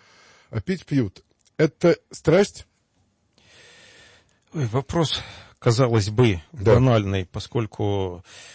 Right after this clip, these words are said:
Speaker 2: обсуждался, наверное, не, не просто там десятки, сотни, а
Speaker 1: Мгм.
Speaker 2: десятки тысяч раз.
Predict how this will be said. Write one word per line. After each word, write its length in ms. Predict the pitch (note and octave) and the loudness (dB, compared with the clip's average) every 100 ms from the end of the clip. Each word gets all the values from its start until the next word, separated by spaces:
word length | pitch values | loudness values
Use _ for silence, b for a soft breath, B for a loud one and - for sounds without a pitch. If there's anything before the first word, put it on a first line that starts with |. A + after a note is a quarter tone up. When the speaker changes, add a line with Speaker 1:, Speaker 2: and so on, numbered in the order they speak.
| B | B
Speaker 2:
обсуждался, 1120 | G#2 - A#2+ G#2 A2 A2 G2+ G#2+ G2+ F#2+ F#2 | -8 -6 -8 -2 0 0 -2 -2 0 0 -4
наверное, 520 | F#2 G2 G2+ G2+ G2 G2 | -6 -8 -6 -6 -6 -6
не, 180 | G2 G2+ | -6 -6
не 180 | A#2+ G2+ | -6 -6
просто 380 | - C#3 - | -6 -10 -10
там 180 | - F2+ | -12 -12
десятки, 500 | E2+ F#2+ - F#2 - | -10 -12 -10 -12 -14
сотни, 480 | F#2+ - F2+ - G2+ | -16 -12 -12 -10 -8
а 140 | F2 | -6
Speaker 1:
Мгм. 140 | A#2 F#2+ | -8 -8
Speaker 2:
десятки 460 | G2+ - A#2 - | -10 -10 -12 -12
тысяч 480 | A#2 - F#2+ - - | -14 -12 -14 -14 -14
раз. 360 | - D3+ - | -8 -8 -8